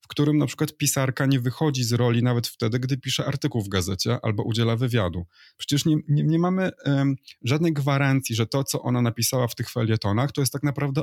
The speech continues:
ona. Może to jest właśnie ta postać, którą ona sobie wymyśliła, prawda? Nawet jeż-, są takie, mm,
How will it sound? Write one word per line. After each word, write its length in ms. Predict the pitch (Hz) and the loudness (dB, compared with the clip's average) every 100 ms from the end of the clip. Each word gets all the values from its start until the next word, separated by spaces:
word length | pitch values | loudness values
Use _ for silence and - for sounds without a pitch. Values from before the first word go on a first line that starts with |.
| - | -2
ona. 340 | 127 92 87 - 110 | 0 0 -2 -6 -4
Może 160 | 117 | 0
to 60 | 170 | 0
jest 100 | 175 | 0
właśnie 200 | 170 175 | -2 -2
ta 100 | 165 | -4
postać, 380 | - 165 123 - | -2 -2 -4 -6
którą 280 | 113 107 | -4 -2
ona 80 | 104 | -2
sobie 240 | 101 113 104 | -2 -2 -2
wymyśliła, 600 | 107 107 - 95 85 87 _ _ - _ - | 0 -2 -2 -4 -4 -8 _ _ -20 _ -8
prawda? 300 | 110 117 147 | -4 0 2
Nawet 300 | 151 151 147 | 2 2 0
jeż-, 240 | 135 - | 0 0
są 200 | - 143 | -2 0
takie, 300 | 143 135 131 123 | 0 -2 -2 0
mm, 680 | 120 120 127 120 120 123 | 0 0 -2 0 0 -2